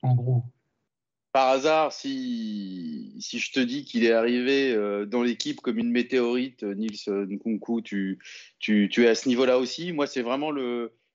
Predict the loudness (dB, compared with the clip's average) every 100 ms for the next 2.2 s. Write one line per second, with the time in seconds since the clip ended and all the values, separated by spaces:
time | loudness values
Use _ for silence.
0 | -6 -4 -2 -4 -4 -2 -2 -2 0 0
1 | 0 -2 -4 -4 -4 -4 -2 0 2 2
2 | 0 -4